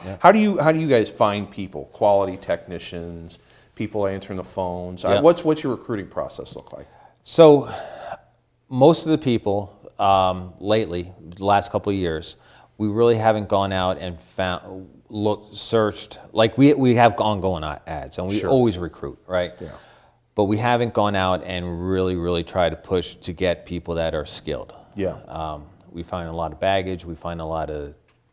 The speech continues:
Speaker 1: things going on,
Speaker 2: Sure.
Speaker 1: right? So we're at the size that I feel that, uh, we use the, the, our local schools.
Speaker 2: Okay.
Speaker 1: So we'll
Speaker 2: Great.
Speaker 1: get students in as, as early as coming out of their freshman year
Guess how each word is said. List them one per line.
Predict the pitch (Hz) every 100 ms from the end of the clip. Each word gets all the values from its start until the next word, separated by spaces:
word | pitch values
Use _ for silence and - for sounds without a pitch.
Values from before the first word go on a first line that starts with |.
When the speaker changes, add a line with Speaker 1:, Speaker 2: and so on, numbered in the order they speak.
| _
Speaker 1:
things | 104 90 85
going | 85 82 73
on, | 71
Speaker 2:
Sure. | - 98
Speaker 1:
right? | 98 98 95 - - _
So | - 131
we're | 139
at | 156 156
the | 151
size | - 117 107 104 98
that | 98
I | 95
feel | 92 104 98
that, | 95 90 - - - - _ -
uh, | 87 87 87
we | 90 101
use | 101 95
the, | 90 85 - -
the, | 85 85 -
our | 87
local | 90 90 92
schools. | - 92 101 - - _ -
Speaker 2:
Okay. | 147 180 147 208 - -
Speaker 1:
So | - 107 98 95
we'll | 95 104 117
Speaker 2:
Great. | 107 123 117 -
Speaker 1:
get | - -
students | - 107 101 107 95 104
in | 101 107
as, | 80 90 - - -
as | 90 90 80 87
early | 98 101 98 95
as | 92 87 -
coming | - 95 95
out | 90 92
of |
their | 87 82 - _
freshman | 92 87 98 92
year | 90 95 127